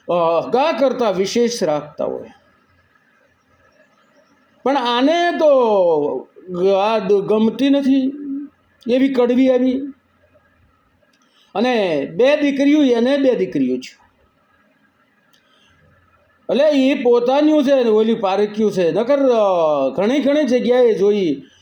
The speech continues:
તો હગા હોવા છતાંય દુશ્મનાવટ હોય. આપણને એમ થાય કે આ બે, અ, કોક વાત કરે કે આ બે ભાઈ છે, કે આપણને થાય કે ના, ના, ના, ના, એકાબીજાનું નામ લીધું પણ નથી થતું, એવા હોય.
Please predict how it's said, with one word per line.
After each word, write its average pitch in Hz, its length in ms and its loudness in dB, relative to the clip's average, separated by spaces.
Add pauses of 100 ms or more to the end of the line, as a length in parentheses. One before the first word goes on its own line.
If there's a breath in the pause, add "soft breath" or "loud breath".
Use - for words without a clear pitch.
(240 loud breath)
તો 294 340 4 (1120)
હગા 220 240 0
હોવા 294 460 2
છતાંય 285 880 2 (420)
દુશ્મનાવટ 247 600 0
હોય. 185 220 2
આપણને 226 320 -2
એમ 233 340 0
થાય 220 180 0
કે 202 100 -2
આ 208 80 0
બે, 226 200 2
અ, 220 200 2 (800 loud breath)
કોક 233 240 0
વાત 254 240 -2
કરે 240 140 2
કે 214 80 0
આ 233 60 0
બે 220 160 0
ભાઈ 240 280 0
છે, 190 200 -2
કે 170 60 -2
આપણને 226 340 -2
થાય 226 160 0
કે 190 80 -2
ના, 208 240 0
ના, 160 140 -2
ના, 143 100 -2
ના, 156 180 -2
એકાબીજાનું 262 520 0
નામ 302 220 0
લીધું 302 420 -2 (280 loud breath)
પણ 269 200 2
નથી 247 220 0
થતું, 214 320 0
એવા 277 180 2
હોય. 170 320 0